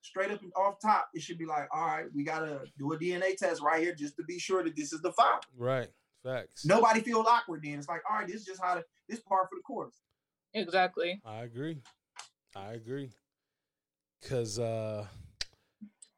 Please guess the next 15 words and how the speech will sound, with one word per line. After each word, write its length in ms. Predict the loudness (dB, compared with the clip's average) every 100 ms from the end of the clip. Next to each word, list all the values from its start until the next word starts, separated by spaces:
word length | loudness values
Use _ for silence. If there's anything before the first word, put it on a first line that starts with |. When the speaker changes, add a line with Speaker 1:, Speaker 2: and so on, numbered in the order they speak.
| -4
Speaker 2:
having 380 | 0 2 0 -2
a 80 |
baby 480 | -4 0 0 0 -2
that 200 | 0 0
ain't 340 | 0 -4 -4 -2
yours 340 | 0 0 -2
and 140 | -4 -6
you've 100 | -4
been 140 | -4
paying 440 | -6 -8 -6 -6
for 140 | -6 -6
this 240 | -6 -6
motherfucker, 560 | -6 -6 -4 -4 -4 -4
stressing 680 | -6 -2 0 0 -2 -4 -2
out, 280 | 0 -2